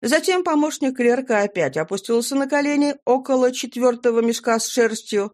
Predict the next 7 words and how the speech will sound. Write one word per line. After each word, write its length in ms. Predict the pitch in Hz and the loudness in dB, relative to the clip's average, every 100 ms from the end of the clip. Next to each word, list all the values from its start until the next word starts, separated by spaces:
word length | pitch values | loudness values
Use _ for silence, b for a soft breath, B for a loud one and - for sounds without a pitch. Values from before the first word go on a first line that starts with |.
| - | 2
и 80 | 233 | 4
лорд-канцлер 1000 | 254 240 226 - 254 269 269 - 285 277 | 6 4 2 -4 -2 -2 -2 -4 -4 0
возгласил: 800 | 226 220 202 208 208 135 101 78 _ _ _ | 0 0 0 -2 -2 -4 -4 -8 _ _ _
"Да 260 | 156 240 | 2 4
будет 440 | 247 311 330 311 277 | 6 4 4 -2 -4
все 300 | - 262 254 | 0 2 4
исполнено, 960 | 247 - 277 285 247 190 170 156 143 | 0 -2 2 4 2 0 -2 -2 -4